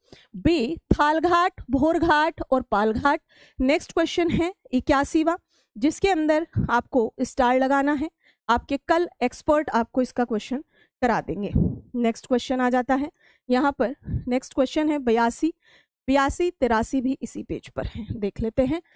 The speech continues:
बयासी नंबर क्वेश्चन में उत्तर है बी यानी एट, बी यानी एट। तिरासी नंबर क्वेश्चन में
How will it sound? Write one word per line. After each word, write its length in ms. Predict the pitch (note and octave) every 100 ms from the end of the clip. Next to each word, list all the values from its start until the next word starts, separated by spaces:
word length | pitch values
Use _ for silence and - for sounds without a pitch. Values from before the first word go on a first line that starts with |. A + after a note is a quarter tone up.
| _ _ _ -
बयासी 360 | C4+ D4 G4
नंबर 280 | F#4 D#4+ D#4
क्वेश्चन 380 | - C4+ - D4
में 200 | C#4 A3+ - - - - -
उत्तर 320 | C4 - E4
है 260 | D4 A#3 A3+ _ _ _ _ -
बी 300 | E4 A3 D4+ - -
यानी 400 | B3 C4 G3+ C#4 - _
एट, 420 | B3+ A3 - - - _ _ _
बी 560 | G3 D#4+ A#3+ D#4 - -
यानी 400 | B3 B3+ A3 B3+ - _ -
एट। 220 | B3+ F3 - - - _ _ -
तिरासी 400 | D4+ D4 - F#4+
नंबर 260 | F4 D#4
क्वेश्चन 400 | D#4 C#4 C4+ E4
में 220 | D4+ A3+